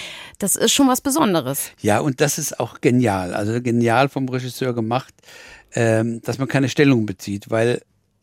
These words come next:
Speaker 2: alle die Protagonisten, die da mitspielen, es sind alles Menschen, ne? Und das kennen wir alle mehr oder weniger, selbst oder im Freundeskreis. So Dinge passieren halt zwischen Menschen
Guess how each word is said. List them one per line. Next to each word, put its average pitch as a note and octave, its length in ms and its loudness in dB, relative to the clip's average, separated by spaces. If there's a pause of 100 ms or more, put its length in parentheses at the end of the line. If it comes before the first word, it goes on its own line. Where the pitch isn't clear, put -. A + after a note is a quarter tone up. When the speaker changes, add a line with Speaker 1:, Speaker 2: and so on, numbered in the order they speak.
(100)
Speaker 2:
alle D#3 320 2
die D#3 120 -8
Protagonisten, C#3 760 0
die C#3 80 -6
da C3+ 100 0
mitspielen, B2+ 400 -2 (360)
es C3 120 -12
sind C#3+ 220 0
alles C3 280 -2
Menschen, C3 500 2
ne? G2+ 180 -4
Und A#2+ 260 -6
das - 200 -8 (320)
kennen D#3 300 2
wir D3+ 140 4
alle C#3 160 4
mehr C3+ 300 4
oder B2 280 2
weniger, E3+ 520 2 (420)
selbst D3 520 4
oder A#2+ 160 0
im G#2+ 80 -6
Freundeskreis. C#3+ 840 0 (580)
So E3 280 2
Dinge E3+ 360 4
passieren D#3 640 0
halt G2+ 240 -2
zwischen A2 340 -4
Menschen F#2+ 540 -2